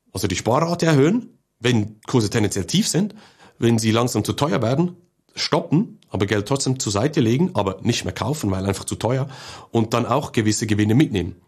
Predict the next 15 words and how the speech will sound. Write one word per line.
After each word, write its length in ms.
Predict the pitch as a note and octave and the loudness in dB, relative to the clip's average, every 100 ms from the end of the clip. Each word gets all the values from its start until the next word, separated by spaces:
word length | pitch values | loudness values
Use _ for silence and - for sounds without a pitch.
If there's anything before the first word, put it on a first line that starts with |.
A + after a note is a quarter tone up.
| _ - | _ -8
Dazu 260 | B2+ A#2 | -6 -2
werde 120 | A2+ | -2
ich 80 | A2+ | 0
noch 140 | G#2+ G2+ | 0 0
ein 60 | |
separates 520 | A2 G#2 G2+ C3+ - | -2 -2 -2 -2 -4
Video 180 | C3 B2 | 0 0
machen, 280 | G#2+ G#2+ G2+ | 0 -2 -2
weil 140 | G#2 | 0
das 160 | G#2 - | -2 -2
ist 100 | - | -2
in 80 | G2 | 0
der 100 | F#2+ | 0
jetzigen 440 | G#2 C3+ A2+ A2+ | 0 -2 -2 -2
Phase 400 | G2+ F#2+ F#2+ E2+ | -2 -4 -4 -6